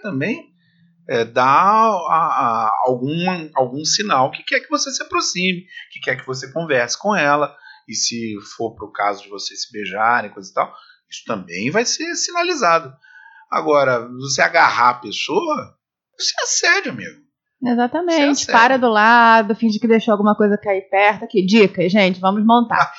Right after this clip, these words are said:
Speaker 1: <laughs>
Speaker 2: Dica número um para flertar no carnaval. Faz isso. Mas é assim, não, não utilizem como desculpa falarem: "Ah, eu que não sabia como chegar e peguei no braço". Não, não é desculpa, não é legal, gente.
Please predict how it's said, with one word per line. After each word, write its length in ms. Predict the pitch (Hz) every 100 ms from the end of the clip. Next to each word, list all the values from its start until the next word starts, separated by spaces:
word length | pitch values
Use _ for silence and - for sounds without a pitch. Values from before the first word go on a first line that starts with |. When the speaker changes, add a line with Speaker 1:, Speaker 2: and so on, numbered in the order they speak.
| -
Speaker 1:
<laughs> 160 | -
Speaker 2:
Dica 440 | 220 320 - 330 320
número 520 | 320 320 320 330 330
um 60 | 339
para 220 | 320 330
flertar 560 | 320 302 - 311 330 320
no 100 | 330
carnaval. 1080 | 311 302 320 - 240 208 196 190 180 180 - _
Faz 280 | - - 415
isso. 400 | 440 427 440 370 226 - _ _
Mas 200 | - 381
é 120 | 359 269
assim, 320 | 262 226 202
não, 460 | 226 240 262 277
não 400 | 285 247 240 277
utilizem 640 | 302 302 311 247 240 247 240
como 220 | 247 233
desculpa 680 | 240 - 208 214 214 226 214
falarem: 800 | 220 214 196 185 185 185 202 208 - _ -
"Ah, 300 | 262 269 269
eu 120 | 269 262 _ _
que 100 | 269
não 200 | 247 269
sabia 640 | 277 277 226 254 294 285 285
como 260 | 285 262
chegar 480 | 262 247 233 233 269
e 60 | 277
peguei 260 | 240 254
no 100 | 262
braço". 400 | 226 - 160 175 180
Não, 440 | 180 196 208 202 202
não 340 | 185 190 220
é 120 | 214
desculpa, 500 | 226 233 190 175 170
não 140 | 185 214
é 80 |
legal, 400 | 233 262 160 -
gente. 380 | 175 175 151 117